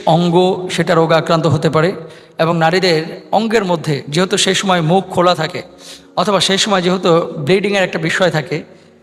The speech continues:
সে ব্লিডিংয়ের বিষয়ের কারণে অসুস্থতা, রোগ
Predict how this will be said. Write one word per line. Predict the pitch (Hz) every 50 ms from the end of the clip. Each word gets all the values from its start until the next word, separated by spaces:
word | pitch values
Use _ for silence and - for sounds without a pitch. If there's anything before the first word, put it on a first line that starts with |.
| _ _
সে | - - 190 180
ব্লিডিংয়ের | 156 156 180 196 190 202 208 208 190 180 - - 165
বিষয়ের | 160 170 - - 202 190
কারণে | 185 190 175 170 160 156 175 226 277 - - - - - - _ _ - _ _ _ _ _ _ - - _ _ _ _ _ _ _ _ -
অসুস্থতা, | - - - - 202 - - 190 185 202 196 202 214 220 - - - -
রোগ | 170 143 135 147 170 180 190 202 190 - - - -